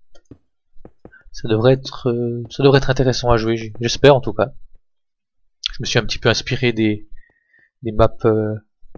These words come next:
des arènes P V P sur, euh, sur certains jeux en ligne, sur certains M M O. Même si je fais pas beaucoup de, beaucoup de P V P, euh,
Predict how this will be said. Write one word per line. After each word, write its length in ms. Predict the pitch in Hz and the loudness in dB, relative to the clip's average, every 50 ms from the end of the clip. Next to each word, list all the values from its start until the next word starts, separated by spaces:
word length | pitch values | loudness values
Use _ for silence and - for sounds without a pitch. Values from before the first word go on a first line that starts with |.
| - - - - - - - - - _ _ _ _ _ - - - - - | -12 -12 -12 -12 -14 -16 -18 -20 -20 _ _ _ _ _ -18 -18 -16 -12 -8
des 140 | 117 107 117 | 0 4 4
arènes 260 | 113 - 120 110 101 | 6 6 6 4 2
P 140 | - 117 117 | 0 2 2
V 100 | 117 113 | 2 0
P 220 | - - 117 117 | 2 2 2 2
sur, 280 | 110 - - 113 104 107 | 0 -2 -6 -6 -6 -6
euh, 100 | 107 107 107 - _ _ _ _ _ _ | -8 -10 -12 -16 _ _ _ _ _ _
sur 220 | _ - - - - | _ -14 -12 -8 0
certains 640 | - 120 - - - 117 113 113 110 110 113 110 107 | 0 0 2 2 0 0 0 0 -2 -4 -4 -4 -2
jeux 180 | 107 113 117 | 0 0 2
en 60 | 117 | 2
ligne, 200 | 117 113 113 113 | 2 2 0 -4
sur 120 | - - - | -4 -8 -6
certains 300 | - - - - 120 117 | -2 -2 0 4 4 4
M 100 | 113 113 | 6 4
M 160 | 117 113 113 | 4 4 2
O. 140 | 117 120 - - - - - - - - - - _ - - _ _ _ - _ _ _ - _ _ _ - _ _ _ _ _ _ _ _ _ _ _ - | 0 0 0 -4 -14 -18 -20 -20 -20 -20 -20 -20 _ -20 -20 _ _ _ -20 _ _ _ -20 _ _ _ -20 _ _ _ _ _ _ _ _ _ _ _ -14
Même 140 | 123 104 - | -10 -8 -8
si 160 | - - 117 | -8 -8 -8
je 80 | - | -6
fais 100 | - 117 | -4 -4
pas 360 | - - 123 117 117 113 113 107 | 0 4 4 6 6 6 4 2
beaucoup 320 | 110 110 - - - 117 | 0 -6 -6 -4 -4 0
de, 320 | 113 110 107 107 104 104 104 | 0 0 0 0 -2 -6 -6
beaucoup 220 | 113 117 - 131 | -6 -6 -6 -6
de 40 | 131 | -6
P 140 | - 131 113 | -4 -4 0
V 140 | 113 117 110 | 0 -2 -2
P, 220 | - 123 117 110 | 0 0 2 2
euh, 120 | 110 107 | 2 0